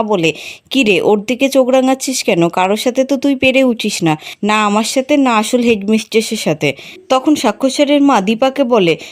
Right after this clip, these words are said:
"জানো তো, আমার কাছে ও ঠান্ডা, আর একজনের কাছে ও আরও ঠান্ডা, আমার থেকে, আমার থেকে ও পাঁচ ছ গুণ ছোট,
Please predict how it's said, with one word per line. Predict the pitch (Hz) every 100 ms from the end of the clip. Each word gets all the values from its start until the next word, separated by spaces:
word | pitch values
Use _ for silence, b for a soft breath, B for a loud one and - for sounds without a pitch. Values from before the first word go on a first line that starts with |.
| B 190
"জানো | 233 254 320
তো, | - 185 160
আমার | 180 202 226
কাছে | 262 262 294
ও | 294 294
ঠান্ডা, | 262 226 202 156 139
আর | 170 180
একজনের | 196 196 240 247
কাছে | 262 262 285
ও | 277 285
আরও | 262 202 240
ঠান্ডা, | 262 202 170 156 -
আমার | 175 214 220
থেকে, | - 269 220 - B -
আমার | 214 220 240 -
থেকে | 302 285 -
ও | 277
পাঁচ | 277 226 226
ছ | -
গুণ | 285 254 311
ছোট, | 320 285 262